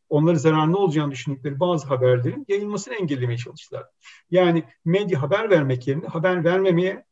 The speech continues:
e, haber vermek yerine propaganda yapmaya başladı. İstedikleri şey buydu. Bunu sağladılar. Ha,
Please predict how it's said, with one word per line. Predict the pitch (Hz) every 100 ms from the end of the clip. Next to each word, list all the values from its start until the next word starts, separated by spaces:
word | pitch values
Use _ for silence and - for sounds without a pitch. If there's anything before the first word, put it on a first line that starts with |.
| _
e, | -
haber | 135 135 233 214
vermek | 180 175 -
yerine | 185 202 202
propaganda | 196 190 196 214 180
yapmaya | 127 120 143
başladı. | 131 127 127 120 -
İstedikleri | - 190 185 196 190
şey | 208 190
buydu. | 185 185 233 277
Bunu | - - - _ _
sağladılar. | - 196 202 196 202 147 120 _ _
Ha, | - 208